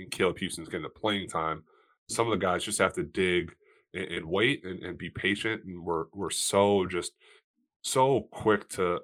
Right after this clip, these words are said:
have takes and opinions on anything. And, and this is just like reading the,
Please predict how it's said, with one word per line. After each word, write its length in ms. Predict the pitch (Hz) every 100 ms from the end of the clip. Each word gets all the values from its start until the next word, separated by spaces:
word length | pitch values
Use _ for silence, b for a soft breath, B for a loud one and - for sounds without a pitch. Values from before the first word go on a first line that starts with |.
| -
have 360 | 95 85 80 _
takes 360 | - 92 87 -
and 280 | 87 82 -
opinions 540 | - - 92 87 80
on 160 | 85 85 -
anything. 540 | 98 95 87 80 80
And, 160 | 80 78
and 120 | 92 95
this 160 | 104
is 80 | 98
just 220 | 98 -
like 220 | 95 87
reading 320 | 98 95 92 80
the, 320 | 90 85 85